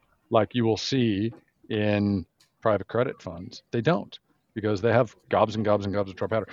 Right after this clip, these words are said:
So the last eighteen months, uh, this has been an extraordinary story,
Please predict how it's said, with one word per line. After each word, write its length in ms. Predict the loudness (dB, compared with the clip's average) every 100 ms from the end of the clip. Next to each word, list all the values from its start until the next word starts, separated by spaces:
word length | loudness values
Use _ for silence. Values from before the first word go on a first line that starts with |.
| -2
So 240 | 4 4 4 -6 4
the 100 | 8
last 300 | 10 8 6
eighteen 320 | 4 4 2
months, 340 | 4 0 -6 -16 _ -10
uh, 80 | -6
this 120 | -4
has 80 | 0
been 380 | 6 6 4 -2
an 100 | -4
extraordinary 840 | -2 -2 -6 -4 -4 -4 -6 -8 -12
story, 480 | -14 -12 -12 -14 -16